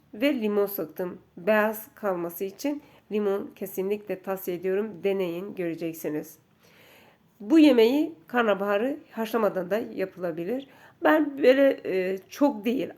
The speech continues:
az bir haşladım. Hani, e, diri bir şekilde. Ve üzerine yoğurt sos hazırlayacağım. Tabii size kalmış, zevkinize göre.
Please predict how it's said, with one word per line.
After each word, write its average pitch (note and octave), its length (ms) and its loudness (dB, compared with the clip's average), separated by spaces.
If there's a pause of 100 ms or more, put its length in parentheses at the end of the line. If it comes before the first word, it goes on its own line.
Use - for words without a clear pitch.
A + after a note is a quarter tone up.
az D#4 300 -4
bir F3+ 260 -12
haşladım. F#3+ 640 -8 (480)
Hani, G#3 420 -2 (120)
e, F3+ 300 -6 (100)
diri G#3+ 220 -2
bir F3+ 60 -8
şekilde. G3 640 -8 (1400)
Ve C4 240 -2
üzerine B3+ 560 4 (340)
yoğurt G#3+ 280 0
sos G#3+ 280 -4
hazırlayacağım. F#3+ 720 -4 (180)
Tabii F#3+ 220 -6
size A3+ 360 -4
kalmış, A3+ 360 -4
zevkinize F3+ 720 -6
göre. G#3+ 380 -4